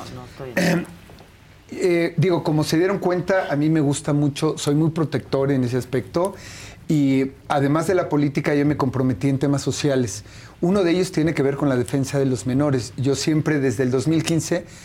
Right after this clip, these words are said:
Speaker 2: a mí en el Senado me nombraron vocero de los derechos de los niños en el Senado por mi compromiso justamente con los niños.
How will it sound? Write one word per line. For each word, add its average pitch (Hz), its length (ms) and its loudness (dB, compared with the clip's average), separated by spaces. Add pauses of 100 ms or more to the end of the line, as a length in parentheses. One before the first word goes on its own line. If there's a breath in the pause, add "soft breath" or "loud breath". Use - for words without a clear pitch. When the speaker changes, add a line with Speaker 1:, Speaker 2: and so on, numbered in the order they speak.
(460 loud breath)
Speaker 2:
a 143 80 0
mí 151 160 2
en 160 100 2
el 151 100 2
Senado 147 340 0
me 147 100 2
nombraron 139 400 0
vocero 139 320 0
de 175 80 2
los 143 100 2
derechos 135 380 0
de 127 100 2
los 120 160 -2
niños 135 300 0
en 127 80 0
el 120 80 -2
Senado 131 500 0 (400 loud breath)
por 160 140 0
mi 151 100 2
compromiso 143 640 0
justamente 139 520 0
con 127 160 -2
los 127 180 -4
niños. 160 320 0